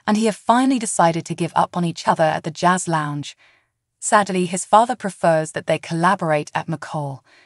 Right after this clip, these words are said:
He is adamant, especially after being separated from Newman. Adam isn't shocked that Victoria made room for her male toy. He inquires as to Nick's feelings over his first-time ejection.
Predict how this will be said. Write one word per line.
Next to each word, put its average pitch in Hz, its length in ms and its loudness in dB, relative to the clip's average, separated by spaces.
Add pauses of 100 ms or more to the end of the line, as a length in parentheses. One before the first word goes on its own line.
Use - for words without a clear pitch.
(320)
He 214 200 0
is 254 180 -6
adamant, 165 540 -2 (480)
especially 240 560 0
after 180 260 -2
being 165 220 -4
separated 170 640 -2
from 160 220 -4
Newman. 156 460 -4 (720)
Adam 262 320 2
isn't 202 260 -4
shocked - 440 -2
that 160 120 -4
Victoria 190 560 -2
made 160 280 -4
room 170 240 -2
for 165 120 -6
her 151 180 -6
male 160 400 -2
toy. 143 500 -10 (720)
He 220 140 -2
inquires 190 560 0
as - 160 -6
to 185 100 -4
Nick's 196 340 0
feelings 160 520 -4
over 165 180 -2
his 165 200 -6
first-time 202 540 -2
ejection. 151 600 -6